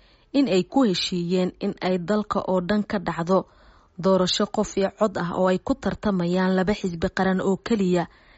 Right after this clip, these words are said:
isla markaana uu dalku qaato nidaam madaxweyne iyo madaxweyne ku-xigeen oo beddelaya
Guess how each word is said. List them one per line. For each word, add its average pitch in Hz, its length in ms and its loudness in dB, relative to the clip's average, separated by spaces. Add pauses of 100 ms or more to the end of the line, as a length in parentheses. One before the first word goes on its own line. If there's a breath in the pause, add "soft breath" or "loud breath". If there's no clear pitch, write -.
(240 soft breath)
isla 220 280 2
markaana 180 600 0
uu 185 160 -2
dalku 190 380 -2
qaato 170 500 0 (520 soft breath)
nidaam 185 420 2 (100)
madaxweyne 185 720 2
iyo 170 180 -2
madaxweyne 185 600 0
ku-xigeen 196 540 -2
oo 185 160 2
beddelaya 180 600 2